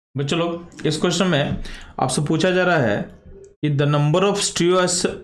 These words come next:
stereoisomers possible for one two dimethyl cyclopropane। तो ध्यान देंगे, cyclopropane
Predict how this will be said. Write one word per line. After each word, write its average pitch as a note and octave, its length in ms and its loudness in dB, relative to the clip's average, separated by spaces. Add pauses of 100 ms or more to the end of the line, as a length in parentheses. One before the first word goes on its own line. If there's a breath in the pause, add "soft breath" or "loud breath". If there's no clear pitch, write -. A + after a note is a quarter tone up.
stereoisomers E3 1000 0 (120)
possible D3 400 2
for C3 240 2 (560 loud breath)
one E3 360 2
two F#3 180 2
dimethyl D#3+ 540 0
cyclopropane। D3+ 760 0
तो A#2 80 0
ध्यान C3 200 2
देंगे, B2+ 280 2 (840 loud breath)
cyclopropane E3+ 800 0